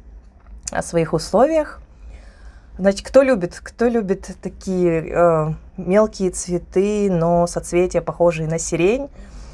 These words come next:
много мелкого, красивого, э, вот <laughs> прекрасный экземпляр для вас, абсолютно нетребовательный. Очень люблю вообще подгруппу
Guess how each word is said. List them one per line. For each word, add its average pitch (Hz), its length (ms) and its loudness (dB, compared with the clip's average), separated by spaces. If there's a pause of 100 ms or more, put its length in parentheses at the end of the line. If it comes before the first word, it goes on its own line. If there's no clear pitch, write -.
(460)
много 185 320 6
мелкого, 196 420 2
красивого, 185 800 0 (880)
э, - 0 -
вот 151 640 0 (200)
<laughs> - 200 -2
прекрасный 190 480 4
экземпляр 180 420 0
для 170 240 -2
вас, 208 600 -2 (140)
абсолютно 190 1120 2
нетребовательный. 185 1300 -2
Очень 185 420 0
люблю 170 240 0
вообще 170 300 0
подгруппу 170 540 -2